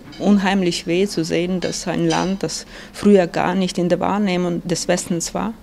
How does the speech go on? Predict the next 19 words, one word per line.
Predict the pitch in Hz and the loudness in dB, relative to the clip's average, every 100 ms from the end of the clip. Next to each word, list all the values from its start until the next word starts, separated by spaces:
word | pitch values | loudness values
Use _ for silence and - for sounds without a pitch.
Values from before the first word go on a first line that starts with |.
| - - - - - | -20 -20 -20 -20 -12
jetzt | - 170 180 - 190 | -4 0 0 0 4
nur | 196 202 | 6 6
mehr | 185 170 | 4 2
mit | 170 170 - - - - | 0 -2 -6 -14 -14 -4
Krieg | 190 185 - | 0 0 0
und | 156 151 165 | -4 -4 2
Ruinen, | 190 190 196 170 156 | 4 6 6 4 2
mit | 165 160 | 0 0
dem | 175 160 | -2 -2
Tod, | - 185 196 - | 0 0 0 -2
mit | 180 156 | -4 -2
dem | 170 | 0
Leiden | 170 165 190 185 160 | 2 2 2 0 -2
assoziiert | 156 165 - 170 180 180 | -2 -4 -2 -2 -2 -4
wird. | 170 165 - - - - | -8 -8 -12 -16 -8 -2
Das | 175 | 0
ist | 180 175 | 0 0
so | 196 | 0
unfair, | 190 202 226 226 143 160 | 2 4 2 2 -4 -6